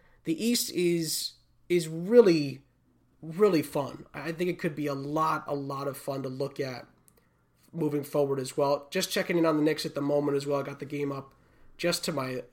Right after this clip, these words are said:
my left here. Knicks are on a bad run at the moment, down seventy to fifty-six midway through the third quarter.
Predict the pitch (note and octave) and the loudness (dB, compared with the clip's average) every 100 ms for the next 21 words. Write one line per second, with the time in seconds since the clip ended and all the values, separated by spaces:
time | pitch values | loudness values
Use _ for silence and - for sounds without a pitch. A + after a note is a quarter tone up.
0 | - C3+ C3+ C3+ D3 D3+ - D3 C#3+ D#3+ | -14 -8 -6 -2 -2 -4 -2 2 2 2
1 | - D3 B2+ D3 D3 C#3 C#3+ C#3 C#3 C#3 | 2 0 -2 -2 -2 0 0 0 -2 0
2 | C3+ C3 B2+ C#3 C#3 C3+ - _ _ _ | 0 0 -2 -2 0 -2 -8 _ _ _
3 | _ - - F#3 F#3+ F3 D3+ - E3+ D3 | _ -4 0 2 2 2 0 0 -2 -2
4 | C#3 - E3 D#3+ - - - D3 F3 E3+ | -2 2 2 0 -4 -6 -6 -2 0 4
5 | E3+ D#3 - D#3+ D3 C3+ D3+ D3 C#3+ D3+ | 4 4 2 2 2 0 2 2 0 0
6 | D3 D3 C#3+ | 4 4 2